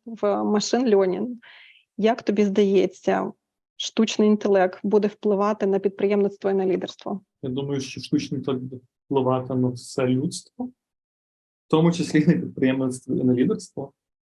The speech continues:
Speaker 2: Зараз відбувається цікава така динамічна ситуація, коли незрозуміло, хто найбільше виграє від штучного інтелекту.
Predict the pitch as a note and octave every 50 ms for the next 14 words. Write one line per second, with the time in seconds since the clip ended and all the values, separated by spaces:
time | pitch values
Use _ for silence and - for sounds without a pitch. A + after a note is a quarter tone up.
0 | _ _ - C#3+ C3 C#3+ D#3 F3 E3+ F3 D#3 D3 D3+ D#3 D3+ D#3 D3 - - -
1 | D3+ C#3+ C#3 C3+ C3+ C3 B2+ B2+ B2+ B2 B2+ B2 A#2+ - C#3 C#3 C#3 C3+ C#3+ D3
2 | - - D#3 C#3+ - - - C#3+ C#3+ - G#3+ - - - D#3+ C3+ - - - C3
3 | C3 C#3 C#3 C#3 C3 B2+ - C#3 C3+ B2 C3 C3+ C3 D#3 A3+ A3 E3+ C3+ - -
4 | E3 E3+ E3+ D#3 C#3+ C#3 D3 - - - C3+ B2 B2 D3+ D#3 E3 E3+ D3+ C#3 C3
5 | B2 A#2+ B2 A#2+ - - C#3 B2+ - - B2+ B2 B2+ B2+ C3 B2 A2+ A2 A2 -
6 | - -